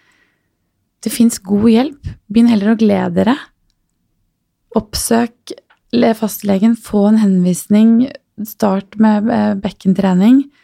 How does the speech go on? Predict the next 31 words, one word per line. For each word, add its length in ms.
Ta 160
det 80
derfra, 360
se 240
om 180
det 80
er 300
eventuelt 500
noen 300
inngrep 540
som 140
kan 160
gjøres 380
hvis 140
ikke 140
du 60
kommer 240
i 80
mål 200
med 120
det. 140
Ikke 340
gi 160
deg. 260
Lev 340
et 180
aktivt 480
liv. 380
Dra 460
på 100
sosiale 920